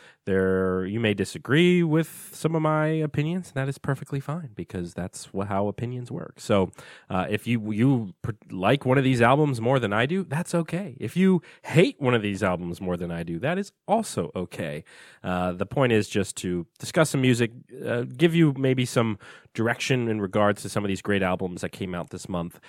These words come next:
and, uh, we'll go from there. You can also check out January's album release video I did,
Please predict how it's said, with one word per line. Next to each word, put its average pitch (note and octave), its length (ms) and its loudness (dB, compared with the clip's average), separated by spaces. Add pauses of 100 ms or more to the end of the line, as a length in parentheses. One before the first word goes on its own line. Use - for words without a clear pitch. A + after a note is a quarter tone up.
(340)
and, E2+ 460 -6
uh, D#2+ 200 -6
we'll E2 100 -14
go F2+ 160 -6
from F#2 180 -10
there. G2+ 100 4
You D#3 100 6
can F3+ 120 8
also F3 160 4
check D3+ 160 2
out D3 100 6
January's G#2 1080 2
album F#2+ 420 -2
release F2 440 -6
video F#2 520 -2
I E2+ 80 -4
did, E2 440 -6